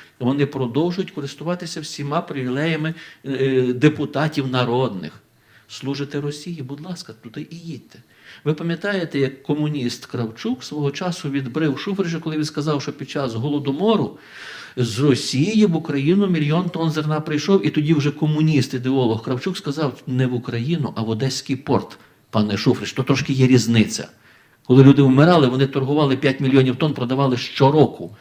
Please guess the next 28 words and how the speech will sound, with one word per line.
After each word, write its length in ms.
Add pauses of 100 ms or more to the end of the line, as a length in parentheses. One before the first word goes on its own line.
(160)
Щороку, 520
що 120
одного 240
мільйона 300
було 160
б 60
досить, 240
щоб 140
врятувати 480
мільйони 300
життів. 320 (380)
Але 160
не 80
в 60
тім 160
річ. 240 (1600)
Я 120
вважаю, 400
ми 100
повинні 320
звернутися 380
до 100
світу, 340
що 180
ми 100
є 100
жертвами 360
агресії. 540